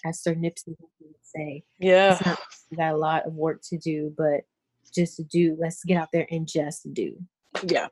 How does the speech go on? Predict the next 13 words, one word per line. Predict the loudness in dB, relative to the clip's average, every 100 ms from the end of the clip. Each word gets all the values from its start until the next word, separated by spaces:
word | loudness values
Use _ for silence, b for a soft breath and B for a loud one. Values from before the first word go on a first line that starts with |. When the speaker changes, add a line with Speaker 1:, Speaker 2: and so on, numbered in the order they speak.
| _
Speaker 2:
a | 2
hundred | 4 4 2
percent. | 2 2 0 -2
Speaker 1:
at, | -2
meet, | 0 0 0
just | -4 -6 -2
meet, | 0 0 -4
just | -8 -4
meet | -2 0 0
us | -2
wherever | -4 -4 -4
you | -2
at. | -2 -2